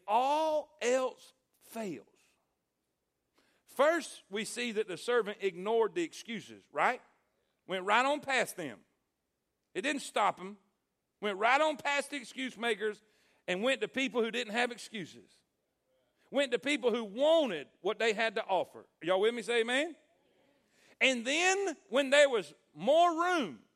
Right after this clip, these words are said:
he said, "Yet there is room." Watch this.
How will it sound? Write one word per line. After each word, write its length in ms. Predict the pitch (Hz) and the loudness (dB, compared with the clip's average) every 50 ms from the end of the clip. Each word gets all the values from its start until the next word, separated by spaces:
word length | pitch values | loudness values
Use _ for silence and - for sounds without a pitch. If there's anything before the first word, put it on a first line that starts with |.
| _ _ _ _ _ _ _ _ _ _ _ _ _ _ - | _ _ _ _ _ _ _ _ _ _ _ _ _ _ -4
he 160 | 247 269 - | -2 -2 0
said, 240 | - 277 269 247 220 | 4 4 4 4 4
"Yet 400 | 214 247 285 339 349 320 262 - | 4 6 6 8 8 6 2 2
there 320 | - 294 311 320 320 302 262 | 4 6 8 6 6 4 2
is 440 | 254 294 311 311 311 285 226 196 - - | 0 0 2 2 0 -2 -4 -10 -14 -8
room." 480 | 202 240 285 277 254 226 185 147 123 101 _ _ _ _ _ _ _ _ _ _ _ _ _ _ _ | -4 0 0 0 0 0 -2 -6 -10 -14 _ _ _ _ _ _ _ _ _ _ _ _ _ _ _
Watch 260 | 220 254 254 - - | 4 4 4 4 2
this. 340 | - 254 208 139 - - - | 0 0 0 0 -2 -8 -18